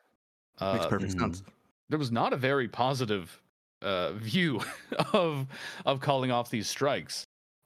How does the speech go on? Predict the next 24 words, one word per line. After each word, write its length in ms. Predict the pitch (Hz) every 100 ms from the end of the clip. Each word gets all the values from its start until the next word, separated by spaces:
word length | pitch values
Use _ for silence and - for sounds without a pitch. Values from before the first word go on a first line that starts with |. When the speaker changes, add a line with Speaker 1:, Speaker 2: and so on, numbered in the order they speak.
| 123
Speaker 2:
Um, 380 | 120 110 107 -
and 180 | 127 117
a, 300 | 113 123 123
a 40 |
particularly 520 | 120 135 139 123 107
funny 540 | 101 - 113 107 95 - - _ _
version 440 | 127 120 120 101 107
of 80 | 95
that 260 | 98 82
that 120 | - 95
I 120 | 90
highlighted 480 | 80 98 95 92 95
here 200 | 98 90
was 220 | 92 90
Republic, 580 | 98 - 175 185 170 -
which 180 | 131 110
is 100 | 113
an 80 | 104
anti-monarchy 600 | 113 110 107 120 120 123
group 360 | 110 110 98
in 100 | 104
the 80 | 98
U 100 | 92
K, 380 | - 104 90 80